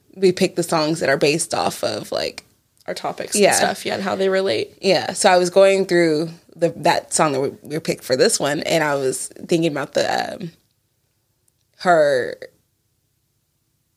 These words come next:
Speaker 1: basically, she, this, it's a song about her, like,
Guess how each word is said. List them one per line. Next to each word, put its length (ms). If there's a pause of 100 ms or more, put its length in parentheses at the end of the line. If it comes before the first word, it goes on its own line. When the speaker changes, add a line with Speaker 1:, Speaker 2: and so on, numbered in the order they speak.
(340)
Speaker 1:
basically, 680 (920)
she, 300
this, 380
it's 140
a 20
song 180
about 240
her, 140
like, 300